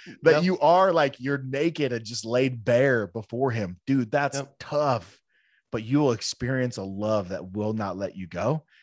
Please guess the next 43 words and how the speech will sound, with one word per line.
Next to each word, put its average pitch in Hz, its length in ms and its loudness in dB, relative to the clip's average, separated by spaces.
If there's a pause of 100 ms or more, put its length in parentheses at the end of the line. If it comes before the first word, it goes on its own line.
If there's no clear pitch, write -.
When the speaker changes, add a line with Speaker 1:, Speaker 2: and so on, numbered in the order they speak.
(180)
Speaker 1:
and 113 120 -6
a 98 60 -6
truth 117 540 -4
with, 107 140 -8
like, 107 140 -6
a 113 60 -10
capital 143 580 0
T 151 300 -6
truth 104 400 -4 (300)
who 131 120 0
has 131 180 2
a 117 60 -2
Speaker 2:
Mm-hmm. 98 80 -4
Speaker 1:
name 107 340 -4
in 120 160 -6
the 110 60 -8
person 110 380 -8
of 95 120 -6
Jesus, 110 480 -10 (420)
someone 123 260 -4
who's, 117 280 -6 (100)
like, 98 240 -6 (300)
lived 156 180 2
for - 140 -14
you, 92 160 -10
died 127 340 2
for 104 140 -12
you, 87 260 -10
rise 143 320 2
for - 140 -16
you, 90 320 -12
embraced 117 680 0
Speaker 2:
Yeah. 85 80 -12
Speaker 1:
you 71 100 -20 (440)
in 123 80 -4
a 113 60 -6
security 113 800 -4
that 110 160 -4
you 120 120 -2
can 104 140 -8
find 92 300 -6
nowhere 80 320 -8
else. - 300 -16